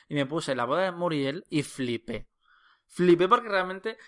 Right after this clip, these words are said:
es una película mucho más chunga de lo que puede parecer en, en, en un principio. Es una mezcla entre eso, em, comedia negra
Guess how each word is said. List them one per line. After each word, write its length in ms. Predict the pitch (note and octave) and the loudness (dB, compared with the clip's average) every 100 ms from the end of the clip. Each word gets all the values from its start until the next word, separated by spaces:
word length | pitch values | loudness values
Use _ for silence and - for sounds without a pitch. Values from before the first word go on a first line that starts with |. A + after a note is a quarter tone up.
| _ | _
es 220 | - E3 | -6 -6
una 100 | F#3 | -4
película 280 | F3+ F3+ G#3 | -6 -4 -2
mucho 260 | E3+ E3+ G3 | -4 -4 -4
más 180 | F#3 - | -4 -4
chunga 320 | E3+ E3+ G3 | -4 -2 -2
de 60 | |
lo 80 | F3+ | -2
que 80 | C#3 | -2
puede 160 | C#3 D#3 | 0 0
parecer 340 | D#3+ - D3 | -2 -2 -4
en, 360 | D#3 C#3 C3+ C3 | -4 -4 -6 -10
en, 500 | - C3+ B2+ B2+ B2 - | -12 -12 -10 -12 -12 -14
en 120 | B2+ | -12
un 100 | C3 | -8
principio. 460 | D3 C#3 C3+ C3 | -8 -8 -8 -6
Es 80 | C3+ | -6
una 100 | F3+ | -4
mezcla 340 | F#3 D#3 C#3+ C3 | -4 -6 -6 -8
entre 520 | B2+ B2+ B2 A#2+ A2 _ _ _ | -8 -8 -8 -8 -12 _ _ _
eso, 480 | - C3+ B2+ C3 - | -8 -6 -6 -10 -8
em, 720 | C3+ B2+ B2 A#2+ A#2+ A#2 A#2 _ _ _ _ _ _ _ _ - | -8 -8 -12 -16 -18 -20 -20 _ _ _ _ _ _ _ _ -6
comedia 420 | C#3+ C3+ E3+ F3+ | -4 0 0 2
negra 480 | D3+ D3+ F3+ A#3 | 2 0 -2 -4